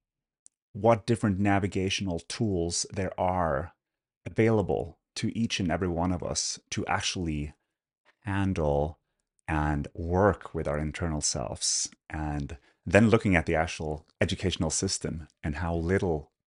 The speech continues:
if any, I don't remember any of the, those, uh, like, the things,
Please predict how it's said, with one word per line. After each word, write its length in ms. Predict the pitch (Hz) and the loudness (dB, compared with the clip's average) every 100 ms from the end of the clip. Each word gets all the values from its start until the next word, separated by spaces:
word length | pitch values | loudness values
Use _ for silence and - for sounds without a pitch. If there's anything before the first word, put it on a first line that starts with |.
| _ _ - | _ _ -6
if 120 | 123 - | -6 -2
any, 340 | 143 180 - _ _ _ _ - | -4 -4 -10 _ _ _ _ 0
I 80 | 123 | 2
don't 140 | 185 | 2
remember 320 | 185 143 117 | 4 4 4
any 260 | 85 101 151 | 4 4 6
of 140 | 95 | 4
the, 240 | 80 78 - | 6 6 6
those, 440 | 82 85 80 - | 4 2 4 0
uh, 340 | 78 71 67 64 | 2 2 2 -2
like, 180 | - 80 | -4 -2
the 80 | 90 | -2
things, 460 | - 113 120 - | 0 2 4 2